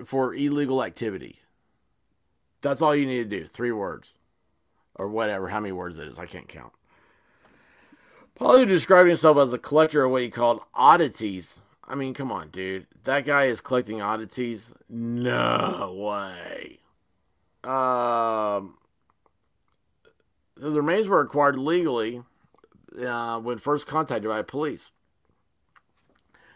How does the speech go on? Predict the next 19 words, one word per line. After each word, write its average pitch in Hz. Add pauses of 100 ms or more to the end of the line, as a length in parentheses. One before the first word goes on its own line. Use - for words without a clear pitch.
(100)
"Yeah, 294
man, 285
I 302
get 302
all 294
my 302
human 180
bones, 127
all 180
human 180
remains 139 (100)
legally." 117 (240)
Yeah, 311
man. 269 (200)
It's -
like, 240
you 302
know, 294 (1000)
they, 220